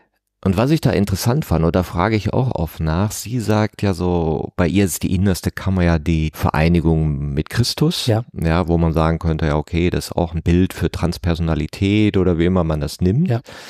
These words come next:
Speaker 1: Und sie sagt, es ist Gnade,
Speaker 2: Ja.
Speaker 1: ob ich diese Erfahrung hab oder nicht. Also ich kann die nicht tun, die kommen wie so Geschenke des Lebens, ja.
Speaker 2: Ja.
Speaker 1: Und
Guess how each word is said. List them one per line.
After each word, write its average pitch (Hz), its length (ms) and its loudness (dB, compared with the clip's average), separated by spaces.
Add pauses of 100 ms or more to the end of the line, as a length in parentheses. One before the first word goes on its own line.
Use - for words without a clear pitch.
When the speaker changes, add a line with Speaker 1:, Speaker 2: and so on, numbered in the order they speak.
(640)
Speaker 1:
Und 92 140 0
sie 113 140 2
sagt, 107 260 -2
es 101 160 -2
ist 104 160 -2
Gnade, 82 580 2 (440)
Speaker 2:
Ja. 120 160 -2 (400)
Speaker 1:
ob - 220 -2
ich 87 180 -2
diese 85 200 0
Erfahrung 80 520 0
hab 87 180 -2
oder 82 220 2
nicht. 80 340 -2
Also 78 140 -2
ich 78 100 -6
kann 95 160 0
die 87 140 2
nicht 80 220 -4
tun, 147 500 2 (600)
die 90 60 -2
kommen 87 480 2
wie 80 140 0
so 82 160 -2
Geschenke 87 500 2
des 78 220 -4
Lebens, 76 760 0
ja. 123 200 0
Speaker 2:
Ja. 80 100 -2 (760)
Speaker 1:
Und 85 420 2